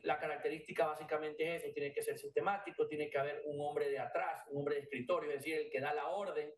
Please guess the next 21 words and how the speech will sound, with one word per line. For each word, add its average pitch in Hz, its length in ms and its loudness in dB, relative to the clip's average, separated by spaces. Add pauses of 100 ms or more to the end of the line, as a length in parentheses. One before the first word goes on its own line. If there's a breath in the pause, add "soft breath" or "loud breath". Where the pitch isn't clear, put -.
(420)
el 131 140 -2
que 139 120 4
tiene 220 340 2
el 202 80 -2
dominio 165 420 0
del 143 200 2
hecho, 131 340 -6 (280)
es 143 120 0
decir, - 360 -2 (220 loud breath)
el 156 140 0
que 160 100 -2
puede 170 220 -2
en 170 80 -4
un 165 80 -4
momento 165 380 0
dado 165 200 0
levantar 156 420 0
el 156 120 -6
teléfono 156 400 0
y - 20 0
decir, 147 420 -2